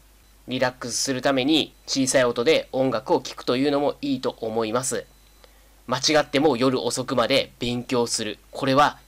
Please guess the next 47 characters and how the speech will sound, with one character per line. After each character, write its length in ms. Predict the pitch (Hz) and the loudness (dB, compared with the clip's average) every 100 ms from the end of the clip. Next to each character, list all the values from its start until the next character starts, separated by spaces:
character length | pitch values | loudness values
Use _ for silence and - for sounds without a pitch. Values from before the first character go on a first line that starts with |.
| - | -8
や 160 | 110 | -6
め 140 | 123 117 | -4 0
て 80 | |
お 80 | 123 | 0
き 80 | 117 | 2
ま 100 | 120 | 0
し 80 | 120 | 2
ょ 160 | 131 - - _ _ _ - | 0 -2 -16 _ _ _ -4
う。 20 | |
ま 40 | |
あ、 20 | 123 | -2
実 340 | 151 156 208 | 0 2 6
際 60 | 180 | 6
私 340 | 160 180 185 | 6 4 4
は 240 | 185 135 - | 6 4 2
い 80 | 196 | -6
つ 140 | - | -4
も 240 | 160 131 - | 0 2 2
試 140 | - | 2
験 280 | 208 156 117 | 4 2 4
の 260 | 127 101 - - - 104 | 2 2 -4 -16 -18 -4
前 180 | 139 156 | 0 0
日 280 | 135 135 | 0 -4
っ 40 | 143 | -6
て 180 | - 147 | -4 0
い 60 | |
う 20 | 135 | 2
の 80 | |
は 260 | 107 113 90 | 4 4 2
も 180 | 98 120 | -2 -4
う 40 | |
寝 220 | 107 120 165 | -2 0 2
る 100 | 202 | 4
ま 140 | 202 | 4
で 80 | 151 | 2
に 160 | 107 | -4
相 240 | 95 - 170 | -8 -6 -2
当 160 | 170 | 0
時 100 | 143 | 0
間 200 | 135 139 | 2 0
か 100 | 127 | 0
か 160 | 123 131 | -2 -2
る 80 | 95 | -6
ん 60 | |
で 100 | 92 | -6
す 100 | - | -6
よ。 140 | - | -6